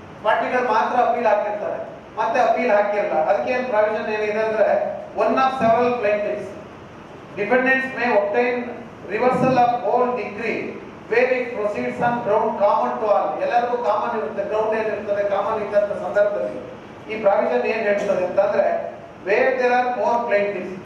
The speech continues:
or more defendants than one in a suit, ಜಾಸ್ತಿ ಜನ ಪ್ಲೇಂಟಿಫ್ಸ್, ಜಾಸ್ತಿ ಜನ ಡಿಫೆಂಡೆಂಟ್ಸ್ ಇದ್ದಾಗ And the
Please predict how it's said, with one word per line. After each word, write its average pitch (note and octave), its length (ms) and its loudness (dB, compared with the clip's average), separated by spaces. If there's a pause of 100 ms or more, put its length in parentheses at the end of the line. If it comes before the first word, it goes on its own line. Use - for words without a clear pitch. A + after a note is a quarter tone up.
(340)
or A#3+ 100 4 (200)
more A#3+ 180 4 (120)
defendants G3+ 480 -2 (680)
than G3+ 200 4 (200)
one A#3 200 0
in B3 60 -6 (120)
a - 100 -2
suit, G#3 200 -2 (220)
ಜಾಸ್ತಿ G#3 360 4
ಜನ A3 120 0 (120)
ಪ್ಲೇಂಟಿಫ್ಸ್, A#3+ 460 -4 (140)
ಜಾಸ್ತಿ G3+ 300 4
ಜನ G#3+ 100 -2 (100)
ಡಿಫೆಂಡೆಂಟ್ಸ್ G#3+ 540 -4
ಇದ್ದಾಗ F#3 340 2 (540)
And G3+ 220 0
the G#3 60 2